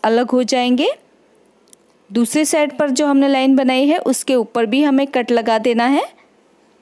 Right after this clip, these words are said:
तो देखिए इस तरह से हमारे तीनों पार्ट अलग हो चुके हैं।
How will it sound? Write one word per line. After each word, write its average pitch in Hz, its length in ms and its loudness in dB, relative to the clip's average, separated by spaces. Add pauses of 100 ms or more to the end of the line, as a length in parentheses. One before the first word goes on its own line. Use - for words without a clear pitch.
(3500)
तो 233 80 -2
देखिए 226 360 -2
इस 294 120 -4
तरह 294 160 0
से 294 140 -4
हमारे 277 320 0
तीनों 262 380 0
पार्ट 269 320 -4
अलग 240 340 0
हो 277 160 2
चुके 285 320 -2
हैं। 381 160 0